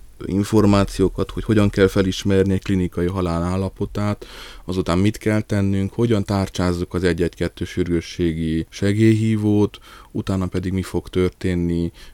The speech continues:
ezeket begyakorolják az előadások során. Ö, az, hogy éles helyzetben ki hogyan reagál, ez már egyéntől függ, van, aki megijed, van, aki nem. Nagy részük,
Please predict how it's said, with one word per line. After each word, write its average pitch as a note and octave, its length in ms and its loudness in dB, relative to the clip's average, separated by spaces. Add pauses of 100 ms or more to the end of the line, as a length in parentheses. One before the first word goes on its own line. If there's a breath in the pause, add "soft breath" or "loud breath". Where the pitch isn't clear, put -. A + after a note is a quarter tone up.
ezeket G2 340 -2
begyakorolják F2+ 640 2
az D2+ 120 -6
előadások - 580 -4
során. - 380 -6 (240 soft breath)
Ö, D#2+ 300 2
az, C#3 180 6
hogy G#2+ 180 4
éles B2+ 340 4
helyzetben G#2 680 2
ki A#2+ 120 0
hogyan G#2+ 360 4
reagál, G#2 440 2
ez G2 100 2
már F#2+ 180 0
egyéntől G2 560 2
függ, G2 600 2 (480)
van, G2+ 180 2
aki F#2+ 200 0
megijed, F2+ 400 2
van, F2+ 160 2
aki F2+ 220 -2
nem. F#2 220 0
Nagy G2+ 200 0
részük, - 420 0